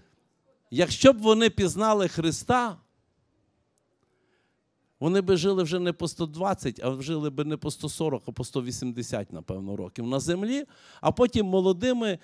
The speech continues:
йшли б, як кажуть, на небеса. Справді. Але що необхідно, щоб бути в Божій присутності? От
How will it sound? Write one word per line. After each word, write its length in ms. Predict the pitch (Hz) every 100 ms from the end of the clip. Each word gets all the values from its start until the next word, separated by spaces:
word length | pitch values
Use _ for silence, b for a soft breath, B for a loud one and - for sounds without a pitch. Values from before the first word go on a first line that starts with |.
| b
йшли 340 | - 180 190 196
б, 80 |
як 100 | 165
кажуть, 320 | - 165 151 135
на 100 | 127
небеса. 460 | 120 104 90 - - _ _ _ _ _ _ _ _ _
Справді. 580 | - - 240 151 107 85 _ _ _ _ b b -
Але 180 | 165
що 200 | 185 285
необхідно, 540 | 285 262 - 262 214 202
щоб 340 | - 185 190
бути 240 | 175 214 196
в 100 | 147
Божій 320 | 180 156 160
присутності? 760 | - 156 - 135 101 90 -
От 200 | 123 127